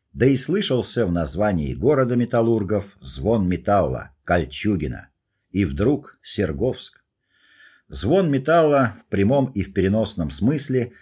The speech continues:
слышен и в известной далеко за пределами города кузнице Кольчуга.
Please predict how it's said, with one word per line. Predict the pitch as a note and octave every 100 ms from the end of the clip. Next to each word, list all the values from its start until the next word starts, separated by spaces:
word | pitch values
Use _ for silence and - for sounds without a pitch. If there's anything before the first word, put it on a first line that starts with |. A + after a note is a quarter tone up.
| - _
слышен | - G#2 E3+ - C#3 C3+ C3+
и | G#2+
в | G2
известной | C2+ E2 C#3 C3 B2 A#2
далеко | E2+ F#2+ F#2+ G2 G2
за | F2
пределами | F#2+ F2 G2 E2+ D2+ C#2
города | F#2 C3+ A2+ G#2+
кузнице | G2+ - A2 G2 F#2+ F#2+ - F#2+
Кольчуга. | - F2+ E2+ - - F#2+ C#2 B1+ -